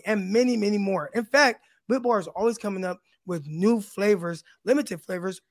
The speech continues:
all the time. So check back to built dot com early and often to check in on those. All right, go to built dot com, use promo code lock fifteen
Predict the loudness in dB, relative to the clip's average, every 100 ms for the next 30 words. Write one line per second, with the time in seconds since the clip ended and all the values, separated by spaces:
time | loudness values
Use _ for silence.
0 | -2 0 0 -2 -4 -4 -8 -4 -4 -2
1 | -2 -2 -6 _ -4 -2 0 4 4 4
2 | 0 0 -2 0 0 -2 -8 -6 -2 -2
3 | -2 -6 -8 -14 -12 -6 -4 -2 -4 -6
4 | -10 -12 -14 _ _ 0 4 4 2 -2
5 | 6 6 6 2 2 2 0 0 -6 -4
6 | -2 0 -2 0 -2 -4 -6 -4 -2 0
7 | -2